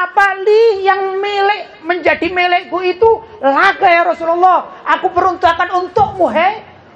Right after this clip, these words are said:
Rasulullah." Semua para sahabat memiliki kedekatan kepada Nabi Muhammad sallallahu alaihi wasallam. Apapun yang menjadi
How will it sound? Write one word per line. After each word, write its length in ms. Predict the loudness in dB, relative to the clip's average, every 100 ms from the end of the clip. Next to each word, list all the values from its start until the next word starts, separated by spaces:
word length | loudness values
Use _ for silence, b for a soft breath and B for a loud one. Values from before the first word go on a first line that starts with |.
| -2
Rasulullah." 960 | -2 0 0 0 0 0 0 0 -4 -16 -20 -20 _ _ -20 _ _ _ _
Semua 560 | -10 -8 -6 0 2
para 240 | 4 2 0
sahabat 480 | -2 -2 0 -4 -4
memiliki 320 | -6 -6 -6
kedekatan 720 | -4 -4 -2 -4 -2 -4 -2
kepada 400 | -2 0 0 0
Nabi 240 | -4 -4
Muhammad 400 | -6 -6 -2 -4
sallallahu 480 | -4 -6 -2 -2 -2
alaihi 320 | -4 -4 -6
wasallam. 480 | -8 -6 -6 -6 -8 -12 -20 -20 -16
Apapun 640 | -4 -2 0 -4 -4 -6 -4
yang 160 | -6
menjadi 540 | -4 -4 -4 -4 -8